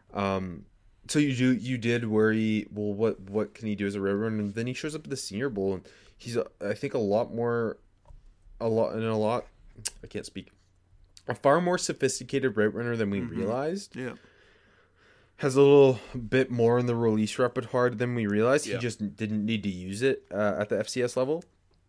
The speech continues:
Speaker 1: Um, and then, and then on top of all the freaky athleticism is the versatility. Like, he played, he played out wide, he played slot, he lined up at running back and took handoffs. He's also a great kick returner.
Speaker 2: Yeah.
Speaker 1: Like, he, he offers so much.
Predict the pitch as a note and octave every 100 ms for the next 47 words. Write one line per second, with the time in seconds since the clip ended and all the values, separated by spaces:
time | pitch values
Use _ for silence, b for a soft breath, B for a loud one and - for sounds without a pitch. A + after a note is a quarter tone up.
0 | _ _ _ - B2 B2+ C3 B2 - D3
1 | F3 F#3 G#2+ C#3 D3 D#3+ C#3+ C3+ C3 C#3
2 | C#3+ D#3 F#3 D#3+ - C#3+ C#3 B2+ A#2 A#2+
3 | B2 G#2 G2 G2+ G2+ A2 A#2 C3 - C3+
4 | B2 G2 G2 B2+ - D3 C#3 B B _
5 | B2+ C#3 D#3 D3 A#2+ G2 F#2+ F#2 A2 -
6 | D3 C#3+ - - G#2+ E2 - B2 A2 C3
7 | F3 F#3 A#2+ F#2 A#2+ C3 C#3 B2+ A#2 C3
8 | - G2+ B2+ A2 C#2+ - A2+ A#2+ A#2 C#3+
9 | B2 A2+ - C3 C#3 G#2+ F#2 D2 B A2+
10 | F#2+ A2 - C3+ - B2+ C3+ B2+ - E3+
11 | - - B2 B2+ G2+ B2+ -